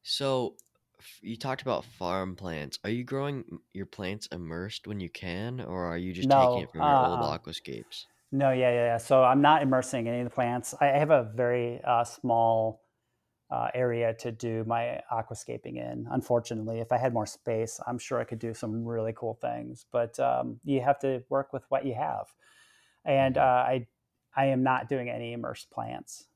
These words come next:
Speaker 2: So they're
Speaker 1: Mm-hmm.
Speaker 2: all submersed. So when I get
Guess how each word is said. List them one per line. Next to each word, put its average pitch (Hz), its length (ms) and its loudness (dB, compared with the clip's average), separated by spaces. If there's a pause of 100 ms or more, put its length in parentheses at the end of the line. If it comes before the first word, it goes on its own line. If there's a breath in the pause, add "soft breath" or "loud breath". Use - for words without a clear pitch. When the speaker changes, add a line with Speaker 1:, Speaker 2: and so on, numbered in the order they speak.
(140)
Speaker 2:
So 131 400 4
they're 135 160 6
Speaker 1:
Mm-hmm. - 0 -
Speaker 2:
all 123 200 6
submersed. 110 540 -4 (120)
So 135 200 8 (160)
when 139 200 2
I 131 100 2
get 151 380 0